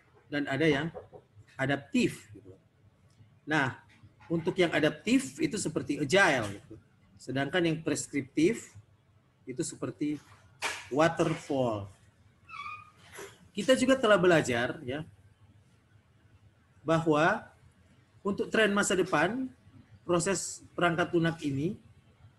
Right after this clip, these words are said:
ya, seperti dikemukakan oleh Plunder di tahun dua ribu sembilan belas, bahwa dalam prakteknya, proses perangkat lunak itu, ya, sekelompok programmer dalam organisasi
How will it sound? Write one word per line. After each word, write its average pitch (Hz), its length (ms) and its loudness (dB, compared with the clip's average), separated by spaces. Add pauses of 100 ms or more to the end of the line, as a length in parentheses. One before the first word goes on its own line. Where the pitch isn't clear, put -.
(320)
ya, 160 180 -4
seperti 165 400 0
dikemukakan 165 800 2
oleh 139 460 -2
Plunder 175 420 2
di 143 160 -6
tahun 135 220 -4
dua 135 100 -2
ribu 131 160 -6
sembilan 127 300 -6
belas, 120 420 -8 (1120)
bahwa 220 720 4 (160)
dalam 175 320 4
prakteknya, 175 720 -2 (240)
proses 165 320 0
perangkat 160 320 0
lunak 156 240 0
itu, 202 400 -2 (1080)
ya, 202 240 0 (500)
sekelompok 170 480 2
programmer 175 560 4
dalam 165 240 4
organisasi 160 880 0